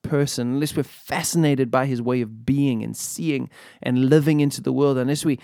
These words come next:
adopt some of his reality for our, uh, for ourselves, I think we set ourselves up in opposition against what the gospel would truly do. But when that happens,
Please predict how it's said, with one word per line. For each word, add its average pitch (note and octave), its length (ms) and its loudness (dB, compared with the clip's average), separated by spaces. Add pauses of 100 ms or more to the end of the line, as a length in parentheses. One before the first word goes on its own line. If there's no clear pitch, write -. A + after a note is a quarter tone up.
(260)
adopt C#3+ 520 0
some C#3+ 180 0
of B2+ 80 0
his C#3 220 0
reality C3 600 0
for B2+ 360 0
our, A#2 280 -2
uh, C3 200 2 (120)
for B2+ 160 -2
ourselves, A#2+ 680 -2 (1000)
I C3 80 -8
think C#3+ 240 -2
we C#3 60 2
set C3 220 -2
ourselves A#2+ 360 -4
up A#2+ 200 -6
in A#2 80 -6
opposition A2+ 640 -8 (160)
against A#2+ 600 -4
what - 140 -14
the - 60 -10
gospel A#2+ 380 -8
would A#2 120 -8
truly A#2 360 -10
do. A#2 160 -12 (640)
But C3 160 0
when D#3 460 4
that C3 180 0
happens, B2 500 -12